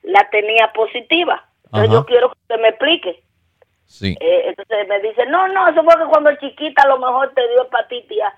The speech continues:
Speaker 1: Digo yo, "Doctor, yo no recuerdo eso."
Speaker 2: Ajá.
Speaker 1: Le digo. Y entonces me dice, "Sí, sí, pero eso no es nada." Digo yo, "Pero hay hasta una vacuna para eso." Entonces ahí me dijo que no, que yo no necesito. Entonces yo dije, "Ay, no, yo voy a llamar al doctor Rico Pérez a ver qué me dice."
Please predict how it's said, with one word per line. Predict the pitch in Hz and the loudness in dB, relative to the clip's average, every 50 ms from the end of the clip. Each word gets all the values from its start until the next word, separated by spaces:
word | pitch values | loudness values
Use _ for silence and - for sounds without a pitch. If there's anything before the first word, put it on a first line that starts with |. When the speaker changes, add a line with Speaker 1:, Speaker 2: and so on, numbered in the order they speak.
| _ _ _ _ _ _ _ | _ _ _ _ _ _ _
Speaker 1:
Digo | 170 185 202 214 208 | -4 -2 -2 0 0
yo, | 220 220 | 0 0
"Doctor, | 214 220 214 - 247 262 254 | 0 -2 -2 0 2 2 4
yo | 240 220 | 4 2
no | 208 214 208 | 0 -2 -4
recuerdo | 226 220 - 269 285 285 285 277 285 | -4 -4 -2 0 0 2 2 2 2
eso." | 311 349 - 240 233 _ _ _ _ _ _ _ _ _ _ _ _ _ _ _ _ _ _ _ _ _ _ | 0 -2 -2 -8 -14 _ _ _ _ _ _ _ _ _ _ _ _ _ _ _ _ _ _ _ _ _ _
Speaker 2:
Ajá. | - 98 98 90 90 95 95 98 | -4 -4 -2 -2 -2 -4 -4 -2
Speaker 1:
Le | - 554 370 | -2 -2 -2
digo. | - 294 320 - 277 - _ _ _ _ _ _ _ - | -4 -4 -6 -6 -12 -18 _ _ _ _ _ _ _ -12
Y | 175 | -12
entonces | 185 180 - 202 214 220 214 - 226 214 208 208 196 190 | -10 -8 -6 -6 -6 -6 -4 -2 -2 0 0 -2 -2 -2
me | 208 214 214 | -4 -4 -4
dice, | 233 214 254 247 254 | -4 -2 -2 -2 0
"Sí, | 339 370 415 | 0 -2 -2
sí, | 349 440 403 - | -2 -2 -2 2
pero | 302 - 285 302 | 2 4 4 4
eso | 311 320 320 | 4 2 0
no | 320 311 | 0 0
es | 285 262 | -2 0
nada." | 254 254 247 202 170 160 - _ _ _ _ _ _ _ _ _ | 0 0 0 0 -2 -6 -8 _ _ _ _ _ _ _ _ _
Digo | - 233 262 | -6 -4 -2
yo, | 269 277 285 277 | 2 2 2 2
"Pero | 285 277 277 | 4 4 4
hay | 285 294 285 285 | 4 4 2 2
hasta | 285 285 262 262 | 4 4 4 4
una | 269 269 254 | 4 2 2
vacuna | 240 240 226 - - 277 302 320 311 294 262 | 2 2 2 0 -2 -4 -4 -2 -2 0 2
para | - 262 262 254 262 285 370 | 4 6 6 6 6 4 2
eso." | 349 - - - _ _ _ _ _ _ _ _ _ _ _ _ _ _ | 0 -2 -12 -14 _ _ _ _ _ _ _ _ _ _ _ _ _ _
Entonces | - 190 185 190 240 247 240 262 247 | -8 -8 -2 0 0 0 4 6 4
ahí | 240 247 | 4 4
me | 247 240 240 | 4 2 2
dijo | 247 240 240 | 2 2 2
que | 226 214 | -2 -2
no, | 202 208 202 | 0 -2 -2
que | 208 208 202 | -2 -2 -4
yo | 214 214 | -4 -4
no | 226 220 | -4 -4
necesito. | 220 214 214 214 208 226 - 190 | -6 -6 -8 -8 -10 -8 -8 -8
Entonces | 180 175 196 208 220 202 | -8 -8 -8 -8 -6 -4
yo | 208 208 202 | -4 -4 -4
dije, | 208 208 208 | -2 0 2
"Ay, | 208 220 220 | 2 2 0
no, | 220 220 220 | -2 -10 -8
yo | 208 | -4
voy | 190 190 190 | -2 -2 0
a | 208 | 0
llamar | 196 202 202 202 | 0 0 0 -2
al | 196 | -2
doctor | 196 - 196 202 214 | -4 -8 -8 -8 -8
Rico | 202 - 202 208 | -8 -10 -14 -12
Pérez | - 226 226 220 202 | -10 -8 -6 -4 -4
a | 190 | -4
ver | 190 196 196 196 | -4 -4 -10 -10
qué | - 202 196 | -12 -14 -12
me | 202 190 185 | -10 -10 -10
dice." | 185 196 202 196 _ 151 143 | -10 -12 -18 -18 _ -20 -20